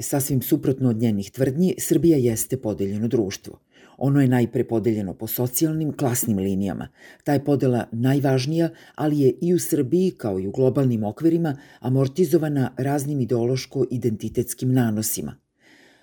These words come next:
Društveno biće još uvek ne uspeva da pronađe način da odlučujuće artikuliše svest pojedinca. Osim toga, tu su u međuvremenu i brojne druge podele, izvedene iz prethodne ili proizvedene, kako bi se prethodna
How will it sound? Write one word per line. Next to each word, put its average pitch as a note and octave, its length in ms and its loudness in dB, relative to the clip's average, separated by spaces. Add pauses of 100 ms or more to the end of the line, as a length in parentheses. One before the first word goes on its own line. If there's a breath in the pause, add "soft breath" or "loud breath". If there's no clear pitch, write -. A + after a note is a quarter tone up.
Društveno D#3+ 500 2
biće C3+ 340 0
još C3 220 0
uvek D#3 220 2
ne C3+ 120 2
uspeva B2+ 380 -2
da A2 100 -2
pronađe A#2 460 -2
način A#2 520 -4
da D#3 160 2
odlučujuće B2+ 680 -2
artikuliše A2 720 -4
svest - 500 -4
pojedinca. G#2 580 0 (800 loud breath)
Osim D#3 320 0
toga, C#3 360 4
tu D3 220 -4
su C3+ 260 -2
u C3 60 -2
međuvremenu A#2 680 -2 (260 loud breath)
i C3+ 100 -2
brojne C3+ 380 4
druge D3 300 4
podele, A2+ 460 -2 (340 soft breath)
izvedene A2+ 520 -2
iz F2 160 -8
prethodne C3 680 -2
ili C3 220 0
proizvedene, A#2 840 0 (120)
kako G2 260 -10
bi G2 100 -12
se - 160 -6
prethodna G2 600 -4